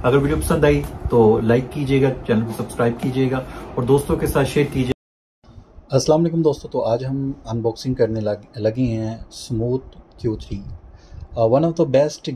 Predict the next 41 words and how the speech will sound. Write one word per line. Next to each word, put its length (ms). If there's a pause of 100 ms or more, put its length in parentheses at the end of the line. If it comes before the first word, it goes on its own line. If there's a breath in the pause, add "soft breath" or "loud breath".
gimbal 320
है। 220
अगर 160
आप 220
vlogging 500
करना 260
चाहते 420
हैं 200
या, 160
अ, 200
professional 760
किस्म 280
की 120
video 380 (480 loud breath)
recording 380
करना 220
चाहते 320
हैं, 100
तो 80
ये 140
gimbal 320
आपके 240
लिए 140
बहुत 240
ज़्यादा 200
best 320
हो 60
सकता 320
है। 60 (840 loud breath)
तो 300 (140)
ये 100
किस 120
company 420
का 80
है, 140
यहाँ 220
पे 120
आप 100
देख 200
सकते 300
हैं, 200